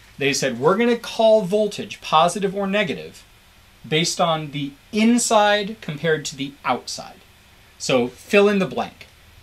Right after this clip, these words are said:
The inside is more positive or negative than the outside. In this case, the inside is more positive than the outside. So this is a positive voltage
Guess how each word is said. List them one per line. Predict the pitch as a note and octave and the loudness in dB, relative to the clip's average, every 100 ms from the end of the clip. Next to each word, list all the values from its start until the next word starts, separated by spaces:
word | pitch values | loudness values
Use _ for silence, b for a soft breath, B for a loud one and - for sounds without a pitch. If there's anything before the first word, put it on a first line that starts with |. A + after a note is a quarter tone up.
| - | -8
The | C3 C#3 | -6 -2
inside | F#3+ A#3 B3 A#3+ A3 G3+ | 0 2 2 4 4 2
is | G3 | 0
more | F3 F3 F3 D#3+ D#3+ - - - - - - - - - - | 0 2 2 2 -2 -8 -20 -20 -20 -20 -20 -20 -20 -20 -12
positive | - G#2+ C3 C#3 | -8 -6 -6 -6
or | E3 | -6
negative | C3+ F2 E2+ - - - - | -6 -8 -16 -20 -20 -20 -6
than | C3+ C#3+ | 0 2
the | C#3+ | 4
outside. | A#2+ G#2+ - - - - - - | 2 0 -10 -16 -18 -20 -20 -14
In | C#3 | -8
this | D#3+ D#3+ | -6 -6
case, | A#2 G#2+ | -10 -10
the | - C3 | -6 -2
inside | E3+ F#3+ G3+ F#3+ | -2 2 2 2
is | F3+ | -2
more | E3 D#3+ D#3 D3+ - _ _ _ _ | -2 0 0 -2 -8 _ _ _ _
positive | - A#3 A#3 C#3 G#2 F#2+ F#2 | -2 2 4 2 -6 -8 -10
than | A2+ | -8
the | A2 | -6
outside. | F2+ E2+ - D2 - - _ _ | -8 -8 -12 -14 -16 -20 _ _
So | - G3 | 0 2
this | F3 F#3 F#3 | 4 2 0
is | D3 | -2
a | C#3+ | -4
positive | - C3+ A#2+ B2+ A2+ | -2 0 0 -4 -10
voltage | G2+ F2 - - - | -12 -16 -18 -20 -20